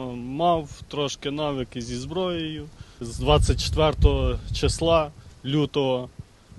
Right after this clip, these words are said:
двадцять другого року, е, коли почалася масштабна війна,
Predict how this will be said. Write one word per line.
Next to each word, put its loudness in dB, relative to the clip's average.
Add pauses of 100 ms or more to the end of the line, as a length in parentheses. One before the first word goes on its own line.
двадцять -2
другого -2
року, -2 (300)
е, -8
коли -2
почалася -6 (720)
масштабна -4
війна, -6